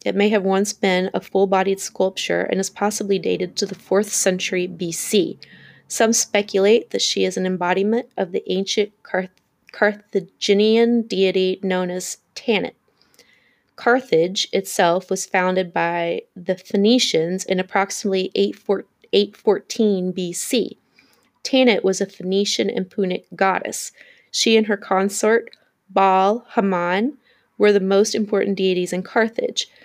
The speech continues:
It seems that Tanit was known as a virginal goddess, a heavenly goddess of war, and to a lesser extent, she was also worshipped as a deity of fertility, as most female forms tend to be. Unfortunately, there is some disheartening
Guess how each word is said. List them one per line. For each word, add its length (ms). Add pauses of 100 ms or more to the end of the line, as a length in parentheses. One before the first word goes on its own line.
(240)
It 80
seems 320
that 120
Tanit 460 (420)
was 240
known 300
as 220
a 80
virginal 580
goddess, 560 (240)
a 60
heavenly 420
goddess 360
of 80
war, 420 (340)
and 140
to 120
a 60
lesser 380
extent, 440
she 140
was 160
also 340
worshipped 560
as 140
a 60
deity 380
of 120
fertility, 800
as 160
most 340
female 560
forms 400
tend 300
to 80
be. 320 (760)
Unfortunately, 680
there 180
is 120
some 260
disheartening 640